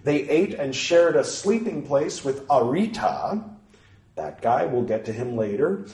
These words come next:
Uh, knowing no one was supposed to talk to him, Pakitiya sixty-nine. They said, "On account of what are these lesser and minor rules of teaching recited?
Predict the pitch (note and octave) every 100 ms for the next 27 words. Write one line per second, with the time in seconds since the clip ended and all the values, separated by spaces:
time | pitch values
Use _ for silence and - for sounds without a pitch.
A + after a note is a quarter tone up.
0 | - _ B2+ A#2+ B2+ C3+ D3+ D#3+ D#3+ D#3
1 | D#3 C#3+ D3 D#3 D3+ C#3+ C3+ C#3+ C#3+ C3
2 | - B2+ C#3+ C#3 - B2 B2+ D3+ A3 A3
3 | - _ - C3 B2+ C3 C3+ - C3+ -
4 | C3 B2+ D#3 C#3 - - - - - _
5 | _ - A#2 A#2 D#3 D3 C3 - D#3+ F3+
6 | E3+ - G#3 B3 A#3+ G3 D3 F#3+ A#3+ A#3
7 | E3 E3 D#3+ D#3 E3 F#3 F#3+ F#3 D#3+ D3+
8 | D3+ F3 E3+ D3+ E3 E3 E3 - D3 -
9 | - F#3 F#3 F3 F3 - G3 G#3 C#3+ G2+
10 | -